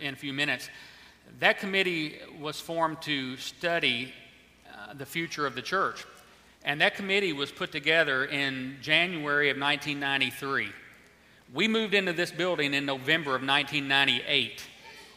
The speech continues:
So five years and nine months after the time, uh, that it was initiated, it took that long to relo-, relocate the church, and so it was pretty grueling.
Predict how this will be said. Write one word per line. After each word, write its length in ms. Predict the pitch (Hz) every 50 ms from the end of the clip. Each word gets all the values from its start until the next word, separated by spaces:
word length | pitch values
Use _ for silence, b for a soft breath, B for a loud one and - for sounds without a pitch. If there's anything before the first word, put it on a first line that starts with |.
| - - - - -
So 200 | - 143 127 120
five 440 | - - 170 180 185 190 185 175
years 360 | 180 185 180 180 180 175 143 -
and 140 | 143 143
nine 320 | 143 151 156 160 156 156 147
months 460 | 143 147 151 151 131 120 123 - -
after 320 | - 139 143 139 - 143
the 100 | 123 123
time, 560 | 120 - 135 139 139 135 135 135 131 131 127 - - B B B B B B B B
uh, 180 | 127 123 123
that 160 | 123 135 139 139
it 60 | 131
was 160 | 127 127 113
initiated, 540 | 135 143 147 - - - 123 117 117 117 127
it 140 | 131 131 -
took 180 | - 156 -
that 280 | - 151 147 151 143 135
long 340 | 143 143 139 139 131 123 123
to 60 | 123
relo-, 360 | 123 131 131 127 131 131 120 - - - - - - 160 143
relocate 460 | 135 135 131 127 123 - 131 120 -
the 40 | 120
church, 320 | - - 143 135 120 -
and 80 | 131 113
so 120 | - 131
it 20 |
was 100 | 127 120
pretty 220 | - - - 175 156
grueling. 500 | 135 123 139 160 160 156 139 117 110